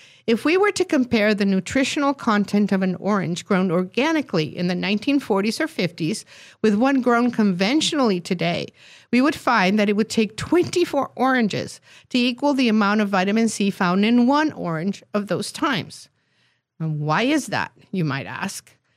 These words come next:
Simply because of the decades of commercial farming practices, not rotating crops, using synthetic toxic fertilizers and pesticides,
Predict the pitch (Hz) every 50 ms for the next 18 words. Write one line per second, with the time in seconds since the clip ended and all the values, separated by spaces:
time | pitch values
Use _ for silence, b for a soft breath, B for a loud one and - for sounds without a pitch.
0 | _ _ - - - - 359 427 427 440 - 233 185 175 196 233 - - 220 196
1 | 220 214 - - 247 240 233 247 254 233 285 285 220 - - 202 180 170 175 -
2 | 180 214 226 - - 190 - - - - 190 175 160 156 160 170 202 - - -
3 | 302 - - 311 269 269 262 262 277 285 262 - 247 202 185 - - 185 - -
4 | 202 226 277 - - - b b b b b b b b b 208 202 190 262 -
5 | - 240 240 240 247 247 - 262 262 247 269 269 277 - - 190 151 143 - -
6 | - - - - - _ _ _ _ _ _ _ _ _ _ - 220 226 220 196
7 | 208 214 202 - - - 190 196 180 - - 196 196 208 233 277 262 - - -
8 | - 214 180 - - - - 262 - - - 226 202 208 202 202 185 185 196 -
9 | 240 247 254 254 285 294 269 - 240 190 170 - - 170 - - 175 156 160 196
10 | 233 - -